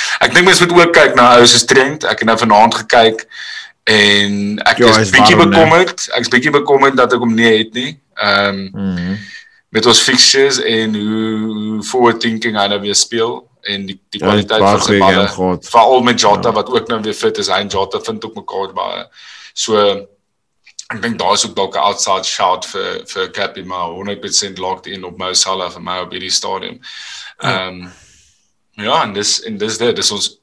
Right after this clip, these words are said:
Speaker 1: officially <laughs> ons kortste show ooit.
Speaker 2: <laughs> Yes, man.
Speaker 1: Hoeveel game weeks? Ons het nog volgende
Speaker 2: Drie.
Speaker 1: week.
Speaker 2: Daar's drie oor.
Speaker 1: No way, dis hierdie en dan, so ons het nog drie shows oor basies die seisoen, of het ons twee oor?
Speaker 2: Ja.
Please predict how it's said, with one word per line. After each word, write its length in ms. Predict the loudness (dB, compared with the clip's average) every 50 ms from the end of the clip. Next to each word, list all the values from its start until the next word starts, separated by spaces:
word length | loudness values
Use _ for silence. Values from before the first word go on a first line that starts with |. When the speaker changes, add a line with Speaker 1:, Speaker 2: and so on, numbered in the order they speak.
| _ -16
Speaker 1:
officially 420 | -12 -10 -8 -6 -6 -6 -6 -6 -8 -8
<laughs> 40 | -4
ons 160 | -2 -2 -2
kortste 400 | -2 -4 -4 -4 -4 -2 -2 -2
show 340 | -2 -2 -2 -4 -6 -4 -4
ooit. 340 | -4 -6 -6 -8 -12 -16 -20 -20 -14 -8 -6 -2 2 4 6 6
Speaker 2:
<laughs> 640 | 6 6 6 6 6 8 8 8 10 8 8 8
Yes, 300 | 8 8 6 4 2 0 0
man. 300 | -2 -2 -2 -2 -6 -10 -14 -20 -20 -18 -18 -8 -6
Speaker 1:
Hoeveel 240 | -4 -2 0 2 4
game 240 | 4 4 4 4 4
weeks? 260 | 0 0 -2 0 0
Ons 300 | 2 2 2 2 2 0
het 120 | -2 0
nog 320 | 0 -2 -2 -2 -6 -10 -18 _ -20 -14
volgende 420 | -8 -4 -2 -2 -2 0 -2 2 4
Speaker 2:
Drie. 240 | 6 8 8 8 8 8
Speaker 1:
week. 240 | 6 2 -6 -18 -20 _ _ _ _ _ _ _ _ -8
Speaker 2:
Daar's 260 | -4 -4 -2 -2 -2
drie 260 | 0 2 4 6 8
oor. 300 | 8 8 8 6 4 2 -2
Speaker 1:
No 260 | -4 -4 -4 -2 0
way, 200 | 0 0 0 0
dis 160 | 0 -2 -4 -4
hierdie 280 | -4 -4 -4 -2 -2 -2
en 80 | -2
dan, 340 | -2 -2 -2 -4 -6 -8 -10 -14 -18 -16 -12
so 160 | -8 -6 -4 -4
ons 120 | -2 -2
het 120 | -4 -4 -8 -10 -20 -20 _ _ _ _ _ _
nog 280 | -8 -6 -6 -6 -6 -4
drie 260 | -2 0 2 2 2 2
shows 420 | 2 2 4 4 2 2 0 -4 -4
oor 160 | -4 -4 -4
basies 380 | -2 -4 -4 -4 -4 -6 -8 -10
die 100 | -10 -8
seisoen, 480 | -6 -6 -4 -4 -4 -4 -6 -6 -10 -12
of 80 | -14 -16
het 140 | -14 -12
ons 140 | -10 -10 -10
twee 280 | -8 -8 -6 -6 -6 -8
oor? 160 | -10 -14 -16 -14 -10
Speaker 2:
Ja. 320 | -4 0 2 2 2 2